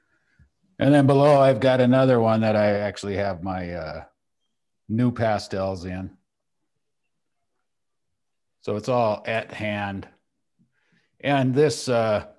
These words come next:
you know, box I can just carry over to my, where am I? I'm pointing at my easel. No.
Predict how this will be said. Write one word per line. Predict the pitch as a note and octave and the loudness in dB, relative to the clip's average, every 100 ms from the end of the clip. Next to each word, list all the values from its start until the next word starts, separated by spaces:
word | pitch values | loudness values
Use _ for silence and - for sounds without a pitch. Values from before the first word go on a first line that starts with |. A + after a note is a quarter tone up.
| _ | _
you | F#2+ | -12
know, | G2 | -10
box | F2 A2+ A2+ - A2 | -6 -4 -4 -6 -10
I | G2 | -10
can | G#2+ | -10
just | F#2+ F#2+ | -14 -14
carry | - G#2+ G2 G2 | -10 -8 -6 -8
over | G2 F#2 | -8 -10
to | F2+ | -14
my, | F2+ F2+ E2 - _ _ _ _ _ _ _ _ _ _ _ _ _ _ _ _ _ _ _ | -14 -14 -14 -18 _ _ _ _ _ _ _ _ _ _ _ _ _ _ _ _ _ _ _
where | D#2 | -20
am | D2+ D2 | -18 -20
I? | - _ - | -20 _ -20
I'm | E2 _ _ | -20 _ _
pointing | A2+ G#2+ G2 | -10 -8 -8
at | E2+ F#2 | -10 -14
my | F2+ | -14
easel. | F#2 F#2 E2+ F2+ - _ _ _ - _ _ _ _ _ _ _ _ _ _ _ _ _ _ | -12 -12 -12 -16 -18 _ _ _ -20 _ _ _ _ _ _ _ _ _ _ _ _ _ _
No. | D2+ C#2+ | -20 -20